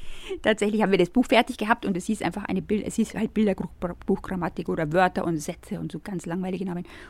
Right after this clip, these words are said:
Und wir haben gesagt, wir brauchen einfach noch einen super Titel. Und ich habe einen Hund damals gehabt, der ist leider inzwischen gestorben. Und, ähm, der Hund war auch in diesem, in der Futur-Seite kam tatsächlich dieser Hund vor, schon als Bild. Und ich liebe Hunde.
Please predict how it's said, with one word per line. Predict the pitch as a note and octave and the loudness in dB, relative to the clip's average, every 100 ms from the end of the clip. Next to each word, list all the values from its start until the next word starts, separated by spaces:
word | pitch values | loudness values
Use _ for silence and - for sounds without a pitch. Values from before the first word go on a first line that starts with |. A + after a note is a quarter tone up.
| - | -2
Und | F#3+ | 2
wir | |
haben | F#3+ | 2
gesagt, | G3+ | 2
wir | G3+ | 0
brauchen | - D#3 G3 - | 0 -2 -2 -2
einfach | F3 G#3+ F3 | -4 -2 -8
noch | F#3+ | -6
einen | G3+ | -6
super | F#3 G3 | -8 -8
Titel. | G#3+ G#3 - - - - - - - | -8 -10 -14 -20 -20 -20 -20 -20 -18
Und | - G#3+ F3+ | -4 -4 -2
ich | - - | -10 -4
habe | B3+ | 0
einen | A#3 G#3+ | 0 2
Hund | B3 - | 0 0
damals | F#3+ D#3+ - | -6 -6 -8
gehabt, | G#3+ - | -10 -8
der | E3+ | -8
ist | |
leider | E3+ E3 | -6 -8
inzwischen | E3+ F#3+ G3 | -8 -8 -8
gestorben. | - G3+ G3+ - - - | -4 -6 -6 -14 -20 -12
Und, | - G#3 G3+ - | 4 6 6 2
ähm, | G3 F3+ F3+ - - - - | 2 2 0 -6 -20 -20 -4
der | F#3 F3 G#3 | -2 -2 2
Hund | A#3+ G3+ | 2 4
war | E3 | 2
auch | E3+ | 2
in | F3 | -2
diesem, | F3+ E3 E3 F#3 - | -2 -4 -4 -6 -2
in | G3+ | 0
der | F3+ | 2
Futur-Seite | C4 - G#3+ G#3 G#3 G#3 | 0 0 0 0 -2 -4
kam | - G#3 | -2 -2
tatsächlich | F#3+ - F#3 | -2 -4 -8
dieser | - - F3 | -8 -8 0
Hund | A3+ - | -2 -2
vor, | - G3 - | -8 -6 -8
schon | - F3+ | -4 0
als | D#3+ - | 0 2
Bild. | A#3 E4 - - - - | 8 8 6 -20 -20 -8
Und | F#3+ F#3 | -6 -2
ich | |
liebe | A3 G#3 | -2 -2
Hunde. | F3 G3+ | -2 -2